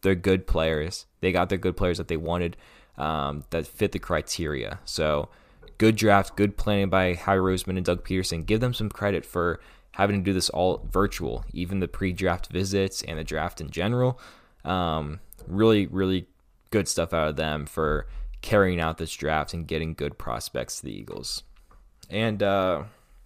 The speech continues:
before we get to questions, I feel like I'm missing something. And that's gonna be wide receiver Marquise Goodwin. The Eagles got another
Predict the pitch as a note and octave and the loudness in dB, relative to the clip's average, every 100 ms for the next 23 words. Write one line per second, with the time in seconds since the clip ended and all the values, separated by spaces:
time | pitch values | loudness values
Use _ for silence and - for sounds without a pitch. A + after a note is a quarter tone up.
0 | - _ _ _ - - - C3+ D#3+ D#3 | -20 _ _ _ -20 -16 -6 0 2 0
1 | - - - - G#2+ G2 - B2+ A#2 A#2+ | -4 -6 -6 -4 -2 -2 0 0 0 -2
2 | F3+ C3 - F2 - C#2 C2 - - - | -2 -4 -4 -8 -8 -10 -10 -16 -20 -20
3 | - - _ _ F#2+ C#3 - D#3 C#3+ A#2+ | -20 -20 _ _ 2 4 8 8 8 6
4 | A#2+ A#2+ - - G2+ C3+ - C#3 B2+ G#2 | 6 6 4 4 6 6 4 4 6 6
5 | G2+ - C#3 - - G#2 B2 G2+ E2 A#2 | 4 2 2 2 4 4 6 2 2 0
6 | A2+ G#2 F2+ G2 F#2+ F#2+ G#2+ B2+ C3 B2 | 2 2 0 0 0 4 6 6 4 2